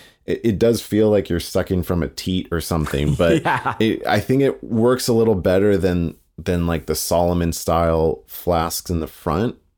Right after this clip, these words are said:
Speaker 1: Um,
Speaker 2: Mm-hmm, mm-hmm.
Speaker 1: but yeah, for, for this race, I, I decided to go without a vest, and I was nervous 'cause I didn't know how I would feel, you know, in terms of, like,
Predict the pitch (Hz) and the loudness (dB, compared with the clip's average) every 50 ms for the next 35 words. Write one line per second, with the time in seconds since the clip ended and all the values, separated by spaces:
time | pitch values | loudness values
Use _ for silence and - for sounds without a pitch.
0 | - - 87 87 87 - - - 151 160 151 139 110 - 127 135 123 123 - 135 | -8 -4 -2 0 0 0 0 0 0 -2 -2 -4 -4 -4 -4 -4 -2 0 2 2
1 | 143 151 143 127 110 90 - - - 135 131 - _ _ - - 135 135 131 147 | 2 4 4 2 2 0 0 -2 -4 -4 -4 -6 _ _ -4 -2 -2 2 2 2
2 | 147 - - 113 110 117 117 127 135 127 - - - 110 107 107 107 104 101 101 | 0 0 -2 0 2 2 4 4 2 2 0 0 0 2 2 4 4 4 4 2
3 | 101 80 - - - - _ _ - - 107 104 107 104 - 117 117 123 127 127 | 2 0 -2 -6 -18 -20 _ _ -2 -2 -2 0 0 0 0 2 2 4 2 2
4 | 127 131 98 110 113 110 101 - 107 101 98 92 82 76 71 78 92 92 90 76 | 0 0 2 2 4 4 4 2 2 0 0 0 -2 -4 -2 0 0 0 0 0
5 | - - - 90 90 90 87 80 73 - - 95 95 82 92 98 101 110 113 107 | -4 -6 -4 -2 0 0 0 0 -2 -2 -2 -2 0 0 0 2 2 2 2 2
6 | 104 95 - - 90 85 95 90 90 92 - - 92 90 90 90 90 90 87 87 | 0 -2 -2 -4 0 2 2 2 2 0 0 0 0 0 2 2 0 0 0 -2
7 | 82 87 87 87 85 80 78 - - - 101 92 92 92 92 90 90 87 85 82 | -2 0 0 0 0 -2 -4 -8 -6 -4 -2 0 2 2 4 4 2 2 0 -2
8 | - - - - - - - - _ - 101 95 90 85 82 82 78 - - 87 | -4 -8 -20 -20 -20 -20 -20 -20 _ -2 0 0 2 2 0 -2 -4 -4 -4 -2
9 | 82 82 73 85 78 - - 76 76 73 - - | -2 -2 -4 -4 -8 -4 -2 -2 -2 -2 -6 -10